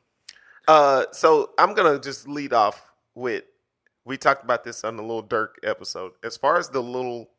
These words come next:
the, the little young demons, are concerned, <laughs> there's only three in my book that I'm paying attention to. Lil T J,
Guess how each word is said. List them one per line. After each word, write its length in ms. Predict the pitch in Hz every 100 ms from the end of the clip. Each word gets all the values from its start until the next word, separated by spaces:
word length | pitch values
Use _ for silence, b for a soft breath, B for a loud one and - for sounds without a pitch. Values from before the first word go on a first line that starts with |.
| 104
the, 320 | 113 104 98 _
the 100 | 104
little 480 | 110 120 123 113 101 _ _
young 380 | 101 131 123 120
demons, 760 | 104 131 123 104 90 90 - - _ _ _ _ _ 214
are 80 | 120
concerned, 640 | - 113 190 139 139 135 - _ _ _
<laughs> 360 | _ _ _ -
there's 200 | 151 165
only 200 | 175 170
three 340 | - 156 147
in 80 | 123
my 120 | 120
book 300 | 113 135 -
that 120 | 127
I'm 120 | 113 113
paying 260 | 131 117
attention 400 | 104 - 120 - 92
to. 180 | 87 85 _ _ _ _ _ _
Lil 180 | 123 143
T 200 | 139 139
J, 360 | 123 123 113